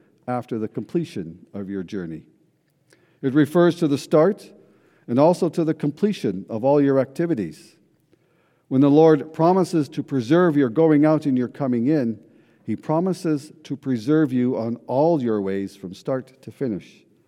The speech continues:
His protection and help is all-inclusive, day and night protection from all evil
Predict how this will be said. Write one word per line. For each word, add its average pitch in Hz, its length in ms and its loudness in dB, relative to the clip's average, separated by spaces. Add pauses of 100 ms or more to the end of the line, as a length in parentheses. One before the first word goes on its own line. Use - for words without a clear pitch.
(440)
His 110 140 -12
protection 151 760 -6
and 110 160 -6
help 113 360 -6 (540)
is 104 160 -10
all-inclusive, 135 920 -2 (720)
day 127 260 4
and 170 140 4
night 131 340 0
protection 113 640 -8
from 104 240 -10
all 147 380 -2
evil 104 400 0